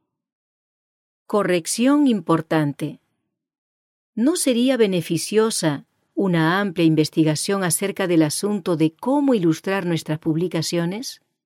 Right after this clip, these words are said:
¿Acaso no tendría nuestra mente una idea clara, perfecta acerca de los ángeles, de Cristo y de todas las cosas espirituales,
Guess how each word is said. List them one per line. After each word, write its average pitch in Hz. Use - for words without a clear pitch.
¿Acaso 277
no 277
tendría 247
nuestra 170
mente 170
una 320
idea 214
clara, 160
perfecta 165
acerca 196
de 175
los 156
ángeles, 190
de 165
Cristo 180
y 202
de 185
todas 302
las 311
cosas 240
espirituales, 175